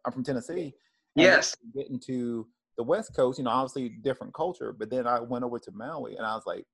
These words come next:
Speaker 1: they are running, they are operating l-, life way
Speaker 2: Completely.
Speaker 1: differently. <laughs>
Speaker 2: Yeah, completely differently.
Speaker 1: And I, I mean, I, I loved it. I mean, it's one of those to where, um,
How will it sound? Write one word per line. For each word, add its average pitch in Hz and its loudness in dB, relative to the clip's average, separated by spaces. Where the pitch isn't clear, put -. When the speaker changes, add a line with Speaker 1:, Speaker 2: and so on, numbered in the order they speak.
Speaker 1:
they 131 4
are 127 6
running, 120 2
they 131 4
are 123 4
operating 131 4
l-, 139 -8
life 139 6
way 139 6
Speaker 2:
Completely. 156 2
Speaker 1:
differently. 117 0
<laughs> - -2
Speaker 2:
Yeah, 156 0
completely 135 -6
differently. 98 -12
Speaker 1:
And 123 -2
I, 135 4
I - 0
mean, 123 0
I, 139 4
I 143 2
loved 120 2
it. 76 -10
I 120 0
mean, 110 -2
it's 120 -4
one 127 -2
of 117 -2
those 117 -6
to 120 -4
where, 110 -2
um, 101 -4